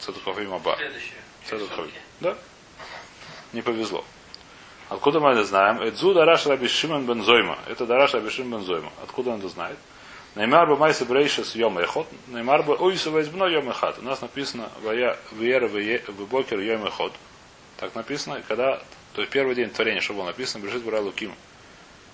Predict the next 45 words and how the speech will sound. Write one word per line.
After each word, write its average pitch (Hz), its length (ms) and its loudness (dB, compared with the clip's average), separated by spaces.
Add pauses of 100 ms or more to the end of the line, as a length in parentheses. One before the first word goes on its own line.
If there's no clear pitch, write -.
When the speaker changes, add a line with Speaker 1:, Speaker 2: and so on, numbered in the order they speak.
(120)
Speaker 1:
И - 40 -16
так 101 160 2
далее. 151 240 6
Вейэра, 123 400 4
вейвокер, 120 500 0
йом 127 300 2
и 110 60 -4
ход. 87 240 -2 (460)
Один 117 340 -4 (120)
день. 95 220 -8 (100)
День 117 220 0
один. 90 240 -6 (280)
День 101 240 -10
един, 110 240 -10
или 78 120 -10
как 110 180 -12
они 98 100 -12
переводят 85 340 -10
там. - 120 -18 (840)
И 104 60 -10
здесь 160 180 0
тоже 175 180 4
написано, 135 400 0
«Лотиш 143 300 2
хутой 127 280 0
сёба, 151 260 2
йом 131 280 2
и 110 40 -2
ход», 85 220 -4
в 95 60 -2
один 110 240 -4
день. 87 180 -2 (600)
Так 135 200 6
же, 123 60 -2
как 117 180 0
один 117 220 0
день, 120 160 4
который 110 260 -2
был 110 80 -4
в 104 60 -8
Масе 107 240 0
Бреш, 90 200 -2
написано, 101 340 -8
«Вейвокер, 98 440 -4
вейлайла». 85 480 0